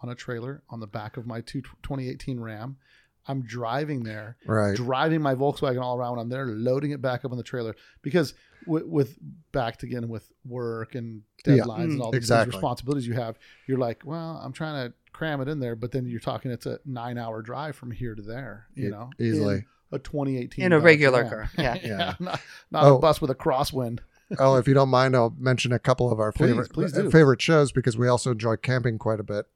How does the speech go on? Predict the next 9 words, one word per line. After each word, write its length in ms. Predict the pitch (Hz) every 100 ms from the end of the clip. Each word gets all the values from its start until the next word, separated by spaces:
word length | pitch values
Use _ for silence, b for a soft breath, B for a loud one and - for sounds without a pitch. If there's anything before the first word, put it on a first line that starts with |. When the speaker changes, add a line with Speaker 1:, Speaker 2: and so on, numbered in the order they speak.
| _
Speaker 2:
We're 280 | - 127 123
known 340 | 123 127 127 120
as 240 | 113 -
the 300 | 117 110 107
couple 420 | - 123 120 117
that 340 | 107 104 104 -
serves 380 | - 147 135
everyone 380 | 156 151 147 139
fondue 560 | 123 139 135 131 101 104